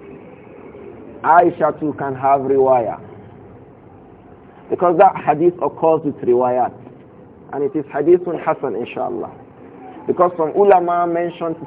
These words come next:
say that it is da'if. Allahu alam. So he's asking, what about those who don't even wear khimar at all? Do they have salah? He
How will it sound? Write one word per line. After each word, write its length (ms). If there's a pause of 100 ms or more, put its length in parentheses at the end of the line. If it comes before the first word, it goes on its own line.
say 120
that 200
it 160
is 160
da'if. 320 (1800)
Allahu 420
alam. 360 (840)
So 120
he's 200 (100)
asking, 400
what 200
about 360
those 360
who 140
don't 240
even 320
wear 300
khimar 440
at 220
all? 240 (720)
Do 100
they 200
have 180 (100)
salah? 400 (2000)
He 80